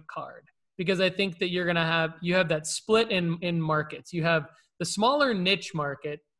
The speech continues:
that's gonna understand that there's a sticker from this particular country and this particular uniform, and that's his true rookie. And that,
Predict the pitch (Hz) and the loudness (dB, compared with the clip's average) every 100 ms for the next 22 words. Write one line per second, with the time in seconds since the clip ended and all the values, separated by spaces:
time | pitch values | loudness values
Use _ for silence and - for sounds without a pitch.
0 | _ _ 190 170 196 190 196 180 165 - | _ _ -8 0 0 2 0 0 -4 -2
1 | 180 175 175 160 160 - _ _ 180 180 | 0 2 0 -2 -4 -16 _ _ -4 2
2 | 175 170 165 170 - - 202 190 175 175 | 4 4 2 -4 -6 -2 0 0 0 0
3 | 170 165 165 180 175 156 151 - 170 165 | -2 -4 -10 -8 -2 -2 -2 0 -2 0
4 | 175 160 160 156 160 170 170 156 151 165 | 0 0 0 -4 -6 -10 -4 -4 -2 -2
5 | 160 156 160 156 156 156 160 - - 175 | -2 -2 -2 0 -2 -2 -4 -10 -6 -4
6 | 156 156 160 160 156 - _ - 175 196 | 0 0 -2 -2 -6 -10 _ -4 0 4
7 | 233 | 2